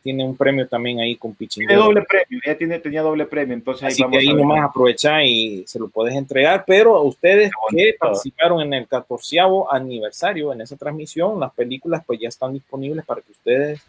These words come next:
Speaker 1: pues, la reclamen y pónganse en contacto con René en sus redes sociales como Optimus Torres.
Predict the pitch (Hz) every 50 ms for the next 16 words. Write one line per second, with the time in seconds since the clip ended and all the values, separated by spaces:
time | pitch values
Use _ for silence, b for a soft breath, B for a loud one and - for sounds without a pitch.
0 | _ _ - 113 120 127 - - _ _ _ _ _ _ _ - - 139 - 156
1 | - - 165 180 190 190 190 190 180 151 139 - 139 143 143 143 - 147 139 127
2 | - 127 120 - 135 135 - 147 139 - 139 131 123 - 120 120 123 139 151 156
3 | 139 127 120 - 120 - - 131 131 131 - 147 - - 139 143 147 147 143 -
4 | - 123 117 117 - - 139 123 - _ 139 139 135 131 123 - - - 160 170
5 | 165 165 160 160 147 -